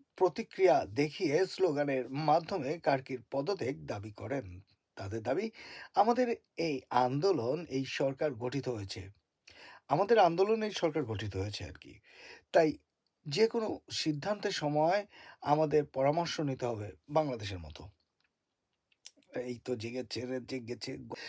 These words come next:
বিক্ষোভে উপস্থিত ছিলেন গত সপ্তাহে আন্দোলনে নিহত ও আহতের পরিবারের সদস্যরাও।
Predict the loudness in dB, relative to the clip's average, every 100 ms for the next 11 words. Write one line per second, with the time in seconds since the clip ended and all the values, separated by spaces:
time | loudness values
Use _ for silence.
0 | -16 -4 0 4 6 6 4 0 -6 -4
1 | -2 0 -2 -4 0 0 2 -2 -4 -6
2 | 2 4 4 2 0 0 0 -2 0 -2
3 | -2 -2 0 0 -2 -4 -2 -4 -4 -4
4 | -2 -2 -2 -4 -8 -8 -10 -12 -14